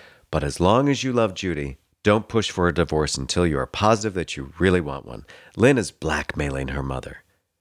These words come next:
who can't be blamed for doing what she thinks is best for her daughter.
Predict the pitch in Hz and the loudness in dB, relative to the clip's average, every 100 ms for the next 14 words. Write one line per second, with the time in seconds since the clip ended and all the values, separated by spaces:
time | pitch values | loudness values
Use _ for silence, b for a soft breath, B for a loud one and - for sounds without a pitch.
0 | _ _ _ _ 143 139 127 104 85 80 | _ _ _ _ 0 2 4 2 2 -4
1 | - 87 82 - 78 87 82 78 78 80 | 0 2 2 -2 0 2 2 2 -2 -4
2 | - - 82 85 80 - 64 80 78 - | -8 -6 -4 -2 -2 -4 -4 -2 -2 -2
3 | 71 71 73 71 71 | -8 -4 -2 -2 -6